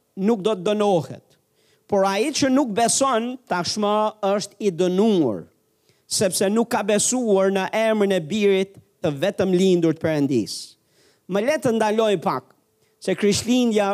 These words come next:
është f-, duhet ta dish që është ftesa e Perëndis ndaj teje. Është ftesa e Perëndis ndaj gjithë botës që të shpëtohen, që të marrin faljen e mëkateve, që të vinë në pendim për mëkatet e tyre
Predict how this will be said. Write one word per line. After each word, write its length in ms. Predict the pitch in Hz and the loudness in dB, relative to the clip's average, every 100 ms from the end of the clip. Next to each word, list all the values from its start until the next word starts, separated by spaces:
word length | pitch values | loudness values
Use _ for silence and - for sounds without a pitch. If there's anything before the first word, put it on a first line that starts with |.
| - - | -6 -4
është 200 | 180 - | -4 -4
f-, 140 | - - | -10 -16
duhet 340 | 165 202 208 | 0 2 2
ta 80 | 190 | -2
dish 380 | 175 220 208 175 | 0 2 2 2
që 80 | 175 | -2
është 140 | 165 - | -2 -6
ftesa 460 | - 240 220 226 | -2 -2 -2 -2
e 60 | 190 | -2
Perëndis 560 | 208 190 190 208 170 - - _ _ | 0 -2 -2 0 -2 -2 -10 _ _
ndaj 360 | 165 170 185 180 202 | -2 0 0 -2 -2
teje. 420 | 196 165 113 - _ _ _ _ _ 208 | -2 -2 -4 -10 _ _ _ _ _ -6
Është 220 | - - | -6 -6
ftesa 400 | 233 233 240 214 | -4 -2 -2 -2
e 60 | |
Perëndis 520 | 220 208 208 233 220 190 | 0 -2 0 -2 -2 -2
ndaj 140 | 185 170 196 | -2 -2 0
gjithë 200 | 220 175 | -2 2
botës 500 | 226 202 185 170 - - _ _ - | 2 2 -2 -4 -6 -12 _ _ -6
që 140 | 190 214 | -4 -2
të 100 | 226 - | -2 -2
shpëtohen, 760 | - 208 - 220 202 143 143 - - _ _ - | -4 -6 0 0 0 -4 -10 -14 -20 _ _ -4
që 120 | 220 | -4
të 80 | 196 | -2
marrin 360 | 208 220 220 214 | -2 0 0 0
faljen 500 | - 220 226 220 220 | -2 -2 -2 -2 -2
e 40 | 208 | -2
mëkateve, 680 | 202 220 202 170 170 123 120 - - _ | -2 -2 -2 -4 -8 -10 -16 -20 -20 _
që 140 | 220 | -4
të 120 | 175 170 | -2 -2
vinë 180 | 240 226 | 0 0
në 60 | - | -2
pendim 480 | 214 208 196 240 220 | -4 0 0 0 0
për 120 | 208 | -2
mëkatet 480 | 190 208 214 214 196 | -2 -2 -2 -2 -2
e 80 | 190 | -2
tyre 320 | 240 208 156 | 2 2 2